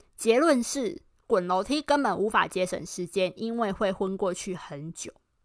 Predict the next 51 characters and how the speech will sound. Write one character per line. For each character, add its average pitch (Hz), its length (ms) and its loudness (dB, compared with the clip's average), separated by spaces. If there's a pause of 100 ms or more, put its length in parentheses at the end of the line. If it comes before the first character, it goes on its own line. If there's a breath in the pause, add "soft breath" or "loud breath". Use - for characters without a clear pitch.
(840)
我 294 120 6
小 269 200 8
时 247 160 0
候 330 180 6
也 196 140 2
曾 202 240 -2
经 269 160 0
趁 262 260 2
阿 202 160 0
嬷 226 240 2
午 185 200 -8
睡 214 260 -2
的 190 100 -4
时 185 220 -8
候， 214 300 2
一 349 140 2
人 208 280 4
岁 294 320 2
月 254 240 4
静 220 240 -6
好 190 160 -8
的 175 100 -8
时 185 240 -8
间， 196 320 -2 (460 soft breath)
做 240 160 2
过 233 180 4
一 175 80 0
件 190 240 0
非 196 380 0
常 160 280 -8
非 196 300 0
常 165 280 -10
危 170 140 -4
险 - 220 -6
的 - 80 -14
事 - 220 -8
情。 - 200 -12 (1300 soft breath)
我 220 140 4
阿 240 120 10
嬷 349 160 8
习 214 220 -2
惯 226 260 4
用 208 260 0
火 - 280 -8
柴， - 380 -12
而 208 100 -2
不 190 100 -6
是 262 160 -6
打 180 320 2
火 - 300 -10
机。 175 420 -10